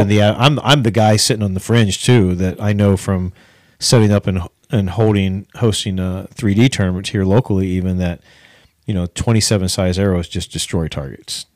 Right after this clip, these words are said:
And I have always been an advocate of having a, a minimum, maximum diameter twenty-three. I don't think it'll ever happen.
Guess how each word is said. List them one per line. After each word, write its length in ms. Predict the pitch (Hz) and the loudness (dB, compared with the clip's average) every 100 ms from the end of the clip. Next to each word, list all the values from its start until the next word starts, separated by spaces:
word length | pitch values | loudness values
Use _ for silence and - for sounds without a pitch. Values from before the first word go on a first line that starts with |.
| - | -6
And 100 | 104 | 0
I 120 | 104 | 2
have 100 | 95 | 2
always 220 | 95 95 | 0 -2
been 160 | - 85 | -2 -6
an 100 | 85 | -6
advocate 440 | 80 90 85 - 85 | -6 -6 -6 -6 -6
of 80 | |
having 320 | 85 87 80 82 | -6 -6 -6 -8
a, 80 | 82 _ | -10 _
a 60 | 92 | -8
minimum, 520 | 82 85 82 80 80 - | -4 -4 -4 -6 -8 -10
maximum 420 | 104 85 - 87 | -6 -6 -6 -8
diameter 400 | 82 82 82 82 | -4 -4 -4 -6
twenty-three. 540 | 80 92 82 - 87 82 | -8 -8 -8 -6 -4 -4
I 60 | |
don't 100 | 98 | -4
think 120 | 95 82 | -4 -6
it'll 140 | - | -8
ever 140 | 80 | -12
happen. 540 | 78 - 98 110 101 | -10 -4 -4 -2 -6